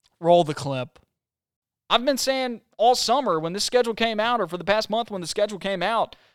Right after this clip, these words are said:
that I thought Auburn was gonna be further along offensively than Georgia going into this game, and that was even if Jamie Newman was the quarterback.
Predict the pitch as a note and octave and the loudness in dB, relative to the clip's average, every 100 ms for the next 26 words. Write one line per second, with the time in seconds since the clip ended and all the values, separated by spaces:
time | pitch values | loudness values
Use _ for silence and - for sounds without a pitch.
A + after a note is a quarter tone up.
0 | _ - E3+ A#3 B3 G#3+ A3+ G3 G#3 F#3+ | _ 2 2 6 6 6 4 0 -2 -4
1 | - G#3 G3+ F#3 E3+ G#3 G3+ E3 F3+ F#3+ | 0 0 0 0 0 0 2 2 2 -2
2 | G3+ F#3 D#3+ D3+ E3 G#3 E3 F3+ E3 E3 | -4 -6 -6 -4 -2 -2 -2 -4 -4 -6
3 | D#3+ E3 E3 D3+ F#3 C#4 F#3 G#3 F#3+ E3+ | -6 -4 -4 0 0 2 -2 -4 -4 -4
4 | G#3+ G3+ E3 A3+ A#3 F#3 C#4 E4 G3 D#3 | -4 -4 -2 -2 -2 -2 -2 -2 -6 -6
5 | E3+ F3 D#3 D3 C#3 B2+ | -6 0 0 0 -2 -4